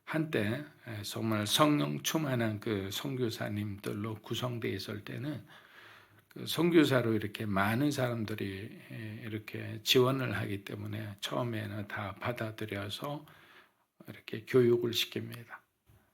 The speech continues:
근데 그 다음에 교육을 시키고 난 뒤에, "아, 이 사람들이 선교사로 가기에 적합하다"라는 판별이 되면 이제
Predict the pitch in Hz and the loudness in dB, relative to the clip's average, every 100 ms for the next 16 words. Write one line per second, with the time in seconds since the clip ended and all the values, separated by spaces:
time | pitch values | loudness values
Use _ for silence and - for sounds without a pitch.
0 | _ _ _ _ _ _ _ _ 170 151 | _ _ _ _ _ _ _ _ 4 6
1 | 156 156 160 160 147 - 143 147 147 147 | 8 10 10 8 4 4 4 4 4 4
2 | 139 - - 139 131 110 104 101 - 127 | 4 2 0 2 2 4 2 2 2 2
3 | 120 - 135 123 117 113 113 - 147 131 | 0 0 0 -2 -2 0 0 0 0 2
4 | 123 117 107 120 117 113 104 123 127 127 | 2 0 0 -2 0 0 0 -4 2 2
5 | 117 - 131 127 110 110 113 127 123 - | 2 -4 -6 -2 -2 0 0 0 -2 -10
6 | - - - 131 123 127 113 104 98 117 | -20 -12 -2 0 2 4 2 0 -2 -4
7 | 135 113 | -4 -4